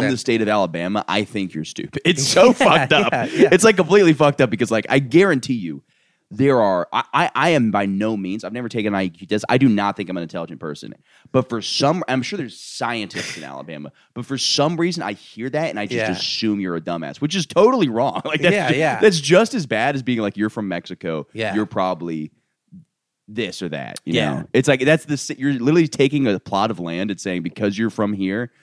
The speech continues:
Speaker 2: you think like this."
Speaker 1: Yeah.
Speaker 2: And then people like to defend it and they go, "Well, you know, you get enough guys to act like a dumbass." I'm like, that's the same argument
Speaker 1: Yeah.
Speaker 2: as, like, racism.
Speaker 1: The unfortunate thing, too, is, like, we're probably getting to a point in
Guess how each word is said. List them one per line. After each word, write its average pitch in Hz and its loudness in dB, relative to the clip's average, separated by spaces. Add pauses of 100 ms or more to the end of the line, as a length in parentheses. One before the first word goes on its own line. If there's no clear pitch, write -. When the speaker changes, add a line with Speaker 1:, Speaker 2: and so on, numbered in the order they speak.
(200)
Speaker 2:
you 98 2
think 98 -4
like 78 -8
this." - -10
Speaker 1:
Yeah. 120 0
Speaker 2:
And 147 4
then 160 4
people 180 2
like 175 4
to 151 0
defend 139 2
it - 0
and 117 -2
they 113 2
go, 107 2 (160)
"Well, 180 8
you 120 2
know, 117 4
you 98 0
get 117 4
enough 117 4
guys 110 4
to 107 0
act 101 -2
like 98 -2
a 90 -6
dumbass." 98 -2
I'm 98 -8
like, 95 -10
that's 151 -4
the 175 0
same 185 4
argument 123 2
Speaker 1:
Yeah. 117 2
Speaker 2:
as, 113 -2
like, 95 -2
racism. 120 0 (240)
Speaker 1:
The 165 0
unfortunate 247 0
thing, 147 -2
too, 175 0
is, 120 -6
like, 113 -6
we're 131 0
probably 165 0
getting 117 -4
to 113 -4
a 101 -4
point 113 -6 (260)
in 113 -8